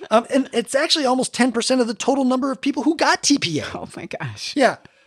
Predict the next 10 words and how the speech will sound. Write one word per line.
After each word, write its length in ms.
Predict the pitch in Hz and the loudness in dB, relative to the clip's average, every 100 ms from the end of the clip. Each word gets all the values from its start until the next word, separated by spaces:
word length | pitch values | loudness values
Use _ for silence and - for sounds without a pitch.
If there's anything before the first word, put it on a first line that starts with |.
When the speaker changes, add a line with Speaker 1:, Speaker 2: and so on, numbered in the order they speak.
| - | -6
Speaker 1:
So 460 | - 247 226 214 - - | 4 8 8 4 -4 -4
if 180 | 170 - | -2 6
those 280 | 254 381 | 6 6
people's 340 | - 226 185 - | 2 -6 -6 -4
outcomes 440 | 214 226 202 175 | -2 -2 -2 -2
were 100 | 165 | -4
poor, 580 | 165 - 339 196 139 135 _ _ _ _ _ - | -8 2 4 4 0 -6 _ _ _ _ _ -2
you 100 | 202 | 2
know, 240 | 180 151 | 2 2
then 420 | 143 196 180 170 | -2 0 0 -2